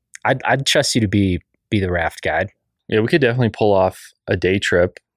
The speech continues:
Speaker 2: just to get into things on the Upper Taylor. That'd be fun. And we have, we happen to have, like, about this exact amount of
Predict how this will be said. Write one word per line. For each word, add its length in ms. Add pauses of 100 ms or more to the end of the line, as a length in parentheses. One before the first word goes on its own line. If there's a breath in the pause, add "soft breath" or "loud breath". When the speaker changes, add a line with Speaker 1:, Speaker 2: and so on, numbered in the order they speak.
(100)
Speaker 2:
just 180
to 240 (280)
get 140
into 180
things 380
on 120
the 80
Upper 180
Taylor. 520 (600)
That'd 140
be 60
fun. 400 (420)
And 80
we 120
have, 260
we 120
happen 240
to 60
have, 320
like, 280 (600)
about 420
this 280
exact 440
amount 460
of 260